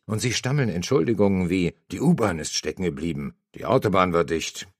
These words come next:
„Mein Wecker hat nicht geklingelt“ oder „Meine Tochter ist krank“. Bei einer dieser Gelegenheiten wurde mir klar, dass mir die Verspätung meiner Frühstücksgäste nicht das Geringste ausmacht.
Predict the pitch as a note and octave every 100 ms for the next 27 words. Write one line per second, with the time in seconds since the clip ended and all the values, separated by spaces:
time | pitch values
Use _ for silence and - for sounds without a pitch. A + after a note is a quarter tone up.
0 | - E3+ D#3+ D#3+ F3 C#3 A#2 G#2+ G#2+ -
1 | G#2+ A2 A#2 A2+ G#2 A2+ A2+ F#2 _ -
2 | - D2 - C#3+ C#3 - - - - -
3 | - - _ _ _ _ - G#2 G2 F3
4 | G3 D#3 A#2+ G#2+ F2+ E2+ B2 G#2+ E2+ G2
5 | F#2+ D#2+ E2 E2+ D#2 C#2+ F#2 F2+ F#2 -
6 | - F2+ A2 A2 G#2+ G2 F#2 - E3 F3+
7 | D3 A2+ F2+ D#2 - B2+ A#2 - E2+ -
8 | F2+ E2+ - E2+ D2 _ - G#2 - D2+
9 | - D2 D#2 G2+ - G2+ - D2+ - C2+
10 | - -